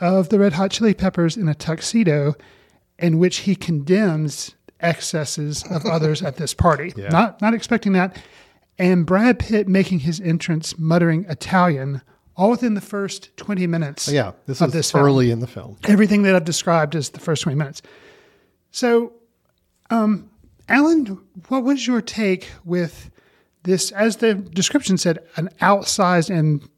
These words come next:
Speaker 1: ambition, outrageous excess? This is the tale that this, what was your, what was your experience with Babylon?
Speaker 2: Well, I've seen this film twice. First time was on a, uh, a film screener copy at, at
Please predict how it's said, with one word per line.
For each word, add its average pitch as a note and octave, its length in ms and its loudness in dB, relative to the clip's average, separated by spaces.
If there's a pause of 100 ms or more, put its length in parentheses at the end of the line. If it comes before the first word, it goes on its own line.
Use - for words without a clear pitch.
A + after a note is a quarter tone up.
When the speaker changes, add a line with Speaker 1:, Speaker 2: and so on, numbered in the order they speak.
(160)
Speaker 1:
ambition, E3+ 600 2
outrageous D#3 560 0
excess? E3 480 -2
This - 160 -6
is E3+ 140 -8
the E3 100 -8
tale E3+ 380 2
that D#3 140 -2
this, D3+ 180 -4 (520)
what D#4 120 2
was C#4+ 220 2
your, A3 240 -2 (120)
what B3 100 -8
was A#3+ 160 -2
your F#3 100 -4
experience D3+ 520 -6
with C#3 240 -8 (280)
Babylon? D3+ 440 -10 (300)
Speaker 2:
Well, D3 120 6
I've A3+ 140 4
seen F#3 180 0
this D#3 140 0
film D3 200 0
twice. G2 500 -6 (720)
First D#3+ 200 4
time D3 380 2
was B2+ 220 4
on C3 240 4
a, B2 180 0
uh, A#2 240 -4
a B2 120 -8
film C3+ 240 -2
screener B2 560 0
copy A#2 480 0
at, A#2 180 -6
at A#2 280 -6